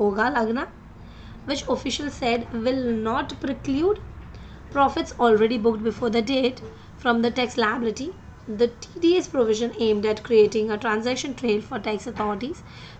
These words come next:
will kick in from first of July। So no doubt April first से ये क्रिप्टो करेंसी वाला thirty percent tax लगेगा, but officials ने बोला है कि इसका मतलब ये नहीं है कि जिन्होंने भी profits book किए हैं before April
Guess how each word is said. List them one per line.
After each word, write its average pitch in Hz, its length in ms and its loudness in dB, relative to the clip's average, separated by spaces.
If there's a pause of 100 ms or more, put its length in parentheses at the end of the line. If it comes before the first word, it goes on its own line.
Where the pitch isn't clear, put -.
will 359 140 6
kick 294 240 2
in 233 160 4
from 302 160 -2 (140)
first 233 240 -2
of 196 140 -6
July। 214 320 -4 (1040)
So - 300 -2 (220)
no 285 140 0 (100)
doubt 403 180 2
April 262 400 0
first 262 380 4
से 302 240 -6
ये 254 260 2
क्रिप्टो 240 320 0
करेंसी 240 480 0
वाला 240 220 4
thirty 254 320 -6
percent 240 300 -4
tax 202 300 -4
लगेगा, 220 400 -4 (680)
but 240 100 4
officials 330 600 2
ने 254 160 4
बोला 214 340 2
है 220 260 -2 (540)
कि 285 80 2
इसका 269 300 2
मतलब 262 320 4
ये 240 240 4
नहीं 254 220 2
है 226 280 -2 (580)
कि 302 120 0
जिन्होंने 254 480 4
भी 339 120 6
profits 262 440 2
book 226 260 0
किए 240 200 0
हैं 233 280 0
before 240 560 4
April 214 240 -2